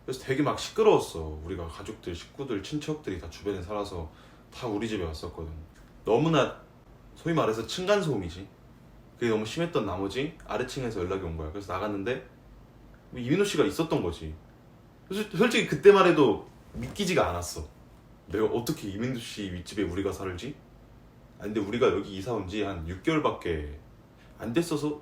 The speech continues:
모를 순 있지. 그래서 이민호 씨한테 내가 "너무나 죄송하다."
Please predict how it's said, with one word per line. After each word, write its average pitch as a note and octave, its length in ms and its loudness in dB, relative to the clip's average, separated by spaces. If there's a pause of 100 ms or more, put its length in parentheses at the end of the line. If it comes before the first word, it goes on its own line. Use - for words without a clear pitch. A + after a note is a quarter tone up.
(160)
모를 D#3+ 240 0
순 C#3+ 180 -4
있지. G2+ 300 -8 (1000)
그래서 B2 160 -8
이민호 C3+ 180 2
씨한테 B2+ 360 0
내가 G2 160 0 (340)
"너무나 A2 380 -2 (260)
죄송하다." A2+ 600 0